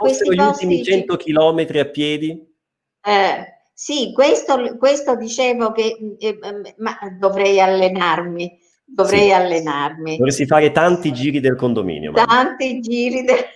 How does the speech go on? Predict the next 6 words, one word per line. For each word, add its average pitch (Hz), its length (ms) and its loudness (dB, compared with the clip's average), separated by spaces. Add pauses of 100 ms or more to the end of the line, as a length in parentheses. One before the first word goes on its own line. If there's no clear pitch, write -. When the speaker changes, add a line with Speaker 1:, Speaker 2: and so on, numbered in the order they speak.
(140)
Speaker 2:
del, 247 240 4 (380)
<laughs> 226 420 0 (920)
è 233 200 2
vero, 185 680 2
è 214 180 0
vero. 175 580 -4